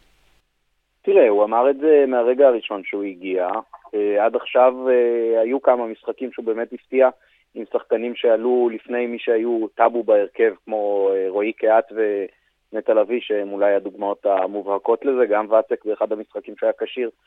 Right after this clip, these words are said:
עלה רק כמחליף. זה מאוד יפה שהוא נותן להם להשתלב ולהתנסות, אה, ומרובם בסך הכל גם יש... סוג של שביעות רצון. אני חושב שזינתי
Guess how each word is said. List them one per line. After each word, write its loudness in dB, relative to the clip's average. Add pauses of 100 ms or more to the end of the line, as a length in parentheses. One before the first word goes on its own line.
(220)
עלה 2
רק 2
כמחליף. -6 (580)
זה -4
מאוד 2
יפה 4
שהוא -8
נותן -4
להם 0 (440)
להשתלב 4
ולהתנסות, 0
אה, 0 (120)
ומרובם 0
בסך 0
הכל 2
גם 0
יש... -4 (460)
סוג -4
של -2
שביעות -4
רצון. 0
אני -10
חושב -10
שזינתי -6